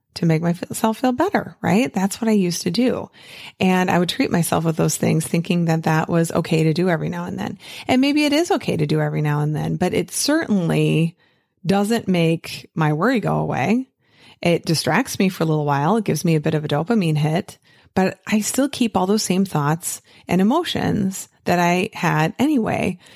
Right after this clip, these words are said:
And so instead of trying to make that go away with sugar and flour, instead, I just decided to feel it. And just to get to work and know that in a few hours I'd pick them up, and whatever happened, we would get through it. <laughs> And,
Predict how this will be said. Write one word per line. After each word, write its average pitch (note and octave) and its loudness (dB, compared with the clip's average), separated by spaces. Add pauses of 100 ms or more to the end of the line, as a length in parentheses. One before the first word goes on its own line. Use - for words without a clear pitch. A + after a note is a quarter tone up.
(320)
And F#3+ 2
so G3+ 0
instead C4+ 0
of G3 -2
trying G#3+ 0
to G3+ 2
make F#3+ 0
that F#3+ 0
go F#3 0
away F3 0
with E3+ -2 (140)
sugar F3 -2
and D#3+ 0
flour, E3 2
instead, B3 0
I C4+ 0
just - -6
decided D4 0
to C#4 0
feel D4 0
it. - -4 (560)
And F3+ 2
just F3+ -2
to E3+ 0
get D#3+ 2
to D4 0
work C#4 0 (160)
and D#3+ 0
know D#3 2
that G#3+ 2
in F3+ 2
a D#3 2
few G3+ 0
hours A#3+ 0
I'd G#3+ 0
pick A#3 -4
them C4 0
up, B3+ -2
and E3 0
whatever E3 0
happened, A#3+ -2 (320)
we E3 0
would G3+ 2
get C4+ 0
through C4 2
it. - -4 (140)
<laughs> C#4+ 2 (380)
And, A#3 0